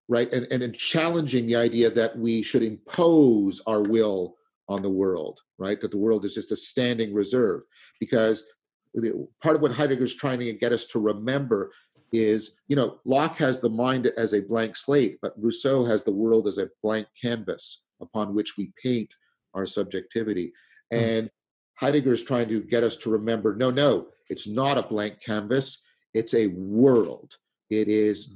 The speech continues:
Speaker 1: deep and profound and beyond us.
Speaker 2: Yeah, yeah. Yeah, that's great. Hmm. And it discloses itself, you know.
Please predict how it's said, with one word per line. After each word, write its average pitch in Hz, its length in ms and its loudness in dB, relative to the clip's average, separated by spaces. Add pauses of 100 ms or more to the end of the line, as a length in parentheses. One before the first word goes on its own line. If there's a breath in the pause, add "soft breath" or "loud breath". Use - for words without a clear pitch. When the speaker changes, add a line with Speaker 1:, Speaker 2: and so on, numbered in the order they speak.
(120)
Speaker 1:
deep 151 520 2
and 107 240 -6
profound 123 840 -2
and 101 280 -6
beyond 107 640 -4
us. - 440 -12 (440)
Speaker 2:
Yeah, 117 300 -2 (460)
yeah. 107 280 -6 (1700)
Yeah, 110 220 -4
that's 104 200 -8
great. 104 380 -4
Hmm. 113 280 -2 (2750 soft breath)
And 127 200 2
it 120 160 2
discloses 135 720 4
itself, 127 680 0
you 123 120 0
know. 110 260 0